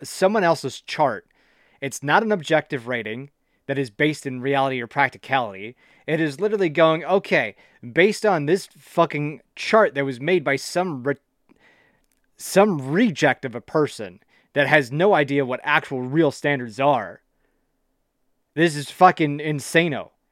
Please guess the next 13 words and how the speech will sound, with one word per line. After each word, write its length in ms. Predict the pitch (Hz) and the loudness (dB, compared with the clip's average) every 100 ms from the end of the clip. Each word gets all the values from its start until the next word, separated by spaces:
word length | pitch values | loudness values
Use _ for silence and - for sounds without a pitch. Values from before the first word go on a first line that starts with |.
| _ _ _ | _ _ _
This 220 | 131 170 | 0 0
is, 160 | 180 165 | 0 -4
this 240 | 135 165 196 | 0 -2 -2
is 160 | 170 | -4
like, 460 | 170 165 147 _ _ _ _ _ - | 2 4 2 _ _ _ _ _ -12
oh 120 | 143 | -10
my 120 | 143 | -8
God, 260 | 131 120 113 | -10 -10 -8
this 180 | 147 151 | -8 -6
is, 80 | 185 | -6
this 220 | 151 156 | -4 -4
is 160 | 170 156 | -6 2
like 320 | 156 135 | 2 2